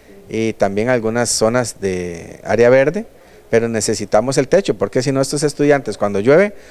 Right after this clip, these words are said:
no pueden recibir sus clases de educación física, y cuando está haciendo mucho sol, bueno, se exponen a una enfermedad de la piel.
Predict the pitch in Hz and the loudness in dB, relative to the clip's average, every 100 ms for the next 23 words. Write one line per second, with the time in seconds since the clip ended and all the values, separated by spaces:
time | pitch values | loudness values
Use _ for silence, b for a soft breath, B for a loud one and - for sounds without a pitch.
0 | B - 110 - 123 127 120 113 110 135 | B -6 -4 2 2 2 0 0 -2 0
1 | 127 117 131 117 104 101 104 131 110 95 | 2 2 4 2 2 -2 0 0 -2 -4
2 | - - B B B 123 - 117 110 101 | -14 -18 B B B -4 2 2 2 2
3 | 110 135 147 151 170 147 185 226 180 208 | 2 2 2 2 2 2 0 0 -4 -6
4 | 98 - 107 127 143 113 123 127 120 101 | -6 0 0 0 0 0 0 0 0 2
5 | 98 101 - 214 | 2 2 0 -6